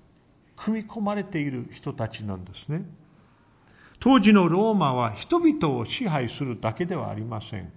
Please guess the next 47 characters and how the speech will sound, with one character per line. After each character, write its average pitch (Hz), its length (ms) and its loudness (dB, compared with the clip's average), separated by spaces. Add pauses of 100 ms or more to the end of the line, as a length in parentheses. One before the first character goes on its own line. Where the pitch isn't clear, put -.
(340)
そ - 180 -2
の 180 420 0
土 170 180 0
地 294 260 -2
を、 135 380 -4 (240)
ま 151 100 0
た 175 100 0
そ 196 140 -2
の 160 140 4
水 151 420 2
を 262 280 2
も 123 280 -4 (140)
支 - 260 -2
配 123 300 0
し - 80 -12
て、 127 340 -6 (240)
そ 226 200 0
こ 285 160 2
か 269 140 4
ら 254 140 4
来 254 140 -4
る 190 300 0
す 269 180 0
べ 240 140 0
て 156 160 -2
の、 180 520 2
え 131 1040 -4
ー、 - 80 -20
こ 131 120 -6
う 120 40 -8
生 185 220 2
産 190 220 -2
さ 180 180 -2
れ 185 120 2
る 185 120 4
も 185 180 -2
の、 185 280 2 (160)
え 170 80 4
ー、 160 40 6
収 214 220 2
穫 202 320 -2
さ 185 160 -4
れ 190 120 0
る 190 100 0
も 185 160 0
の 190 100 0
も 196 320 2